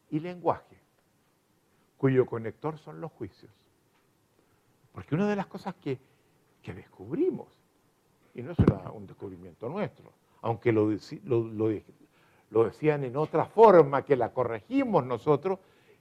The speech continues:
ese fue un descubrimiento de los estoicos, yo se los decía ayer, que decía las emociones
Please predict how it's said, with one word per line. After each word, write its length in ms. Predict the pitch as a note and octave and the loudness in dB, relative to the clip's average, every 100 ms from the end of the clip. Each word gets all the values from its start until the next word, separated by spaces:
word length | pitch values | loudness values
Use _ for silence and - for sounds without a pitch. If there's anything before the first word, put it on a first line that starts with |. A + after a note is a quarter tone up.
| - | -14
ese 300 | F3+ - F#3+ | -14 -12 -14
fue 160 | F3 | -14
un 80 | E3+ | -14
descubrimiento 880 | D#3+ _ D#3+ C#3+ C#3+ C#3+ E3 - F3+ | -14 _ -6 -4 -4 -6 -16 -12 -8
de 60 | F3+ | -8
los 200 | D#3+ E3+ | -8 -8
estoicos, 600 | D3+ - A3+ - - A2 | -6 0 0 0 -4 -4
yo 100 | D#2+ | -6
se 140 | - | -6
los 160 | E3+ E3 | -10 -8
decía 340 | D#3+ - - | -12 -12 -8
ayer, 300 | - - - _ _ _ _ _ _ _ _ _ _ _ _ _ _ _ | -6 -6 -8 _ _ _ _ _ _ _ _ _ _ _ _ _ _ _
que 140 | - C#3 | -6 -4
decía 360 | A#2+ - F3 | -4 -6 -6
las 220 | E3 D3+ D3+ | -4 -8 -10
emociones 720 | C3 A#2 - G3+ C#3+ B2 | -12 -12 -10 -10 -8 -12